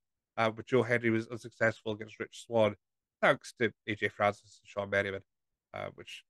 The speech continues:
made me a very sad man. It, it's, that's, that ca-, can't be taken into account. I mean, these guys have wrestled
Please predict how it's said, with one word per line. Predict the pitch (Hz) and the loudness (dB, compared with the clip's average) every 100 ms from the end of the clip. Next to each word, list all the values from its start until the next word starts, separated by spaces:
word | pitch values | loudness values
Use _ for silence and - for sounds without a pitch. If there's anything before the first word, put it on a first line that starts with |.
| _ - | _ -4
made | 113 107 | -2 -2
me | |
a | 101 | -2
very | 104 98 | 0 0
sad | - 117 98 | 0 0 -2
man. | - _ _ _ _ _ _ _ _ _ _ | -14 _ _ _ _ _ _ _ _ _ _
It, | 160 151 - | -4 -2 0
it's, | 147 - - - _ _ _ _ _ _ - | -2 -2 -10 -12 _ _ _ _ _ _ 4
that's, | 165 175 - - | 4 4 -2 2
that | 196 - | 2 4
ca-, | 185 - - | 0 2 2
can't | 165 | 2
be | 156 | 2
taken | 151 139 | -2 -2
into | 131 117 | -2 -4
account. | - 113 107 | 2 2 2
I | |
mean, | 113 135 | 0 2
these | 156 151 | 2 6
guys | 151 139 | 6 6
have | 127 | 6
wrestled | 135 127 131 113 | 4 4 0 -4